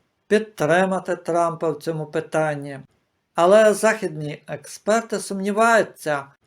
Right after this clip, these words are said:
що Євросоюз приєднається до цих санкцій,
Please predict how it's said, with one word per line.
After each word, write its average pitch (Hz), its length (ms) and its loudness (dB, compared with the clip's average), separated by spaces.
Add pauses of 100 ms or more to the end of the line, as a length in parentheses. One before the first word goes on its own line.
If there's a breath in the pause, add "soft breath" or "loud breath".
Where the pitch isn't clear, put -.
(140)
що - 280 -4
Євросоюз 139 800 -4
приєднається 180 840 -4
до 135 180 -6
цих 190 380 -6
санкцій, 180 800 -6